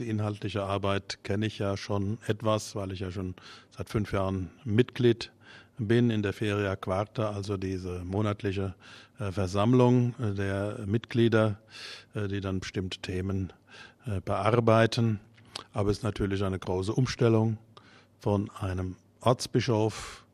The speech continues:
äh, zu einem Bischof an der römischen Kurie.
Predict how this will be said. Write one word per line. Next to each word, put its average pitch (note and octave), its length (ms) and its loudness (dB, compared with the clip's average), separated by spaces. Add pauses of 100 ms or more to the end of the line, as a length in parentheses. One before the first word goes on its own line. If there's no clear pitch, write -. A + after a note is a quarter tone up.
(640)
äh, G#2 380 -2 (100)
zu - 400 -4
einem G2 480 -6
Bischof G#2 380 -2
an A2 160 -4
der G2+ 260 -4 (720)
römischen G2+ 480 -2
Kurie. G2+ 460 4